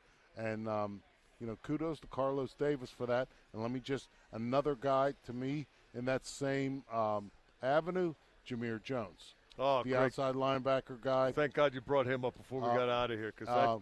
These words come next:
Speaker 2: guy is turning heads and opening eyes.
Speaker 1: And he's making, again, uh,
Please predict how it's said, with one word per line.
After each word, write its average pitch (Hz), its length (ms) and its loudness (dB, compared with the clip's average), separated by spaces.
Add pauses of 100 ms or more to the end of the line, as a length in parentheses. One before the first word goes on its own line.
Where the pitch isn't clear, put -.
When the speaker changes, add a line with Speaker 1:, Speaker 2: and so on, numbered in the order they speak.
(100)
Speaker 2:
guy 127 440 0
is 117 380 -6 (500)
turning 151 380 0
heads 135 360 4
and 113 100 -4
opening 123 400 -4
eyes. 113 380 -2
Speaker 1:
And 120 280 -2
he's 123 240 -6
making, 127 420 -4 (220)
again, 123 480 0 (420)
uh, 110 280 0